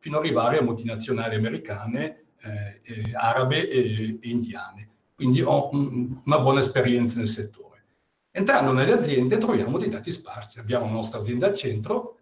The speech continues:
e poi abbiamo, una volta c'era solo gestionale, oggi sono arrivati dati molto più importanti, molto più congrui. I dati finanziari, i dati derivati dalla produzione, se un'azienda produce anche, molti fogli Excel in giro, in giro per l'azienda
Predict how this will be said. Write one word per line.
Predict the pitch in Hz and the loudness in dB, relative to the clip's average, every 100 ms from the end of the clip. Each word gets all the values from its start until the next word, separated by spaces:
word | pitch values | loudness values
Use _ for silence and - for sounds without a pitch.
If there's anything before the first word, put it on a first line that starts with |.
| _ | _
e | - 254 | -10 -8
poi | 131 | -4
abbiamo, | 143 110 107 101 104 - _ _ | -2 -2 -4 -6 -10 -14 _ _
una | - 113 | -8 0
volta | 120 123 120 | 4 4 2
c'era | 107 - 113 | -2 -4 -4
solo | - 117 113 | -4 -4 -2
gestionale, | 123 - 226 220 220 - 208 - - | -4 -2 0 0 -2 0 0 -2 -12
oggi | - 117 110 | -12 -10 -8
sono | - 185 | 0 0
arrivati | 127 117 104 104 | 0 -2 -6 -10
dati | - 101 104 170 170 123 | -6 -4 -4 -8 -12 -4
molto | 180 - - | -2 -2 -4
più | 117 | -4
importanti, | 110 104 - 110 110 110 104 | -4 -6 -12 -12 -10 -10 -8
molto | 107 170 185 | -8 -4 -4
più | 147 | -4
congrui. | 117 101 101 - 101 _ _ _ _ | -8 -10 -10 -12 -20 _ _ _ _
I | 110 | -8
dati | 113 107 | -6 -4
finanziari, | 113 104 - 107 - 107 196 220 - _ _ | -4 -4 -6 -8 -10 -6 -6 -6 -12 _ _
i | 123 | -6
dati | 120 117 127 | -2 -2 0
derivati | 110 113 113 117 120 | 0 2 2 2 0
dalla | 110 | 0
produzione, | 110 107 101 113 113 | 0 -4 -4 -2 -2
se | 107 110 | -2 -2
un'azienda | 104 104 113 107 | -2 -2 -2 -4
produce | - 101 101 - | -4 -6 -6 -10
anche, | - 104 104 175 403 - _ _ | -14 -14 -4 -4 -4 -8 _ _
molti | - 147 185 180 170 131 | 0 6 8 8 4 -4
fogli | - 135 127 | -4 -2 -2
Excel | 123 123 - 120 113 | -4 -8 -10 -10 -8
in | 110 | -10
giro, | 110 113 113 110 - | -10 -12 -14 -16 -18
in | 107 | -18
giro | 110 117 | -16 -18
per | 101 | -16
l'azienda | 107 - 107 95 110 196 208 | -14 -14 -18 -20 -14 -12 -12